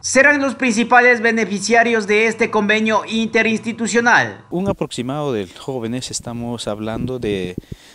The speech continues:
Speaker 2: de quinientos a setecientos bachilleres que tiene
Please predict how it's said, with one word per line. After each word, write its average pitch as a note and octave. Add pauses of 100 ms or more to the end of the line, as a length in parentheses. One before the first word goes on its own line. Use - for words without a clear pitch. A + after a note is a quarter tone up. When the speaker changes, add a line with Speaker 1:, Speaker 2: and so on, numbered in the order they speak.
(100)
Speaker 2:
de G#2+
quinientos A#2+
a G2+
setecientos G#2
bachilleres G#2
que -
tiene A#2+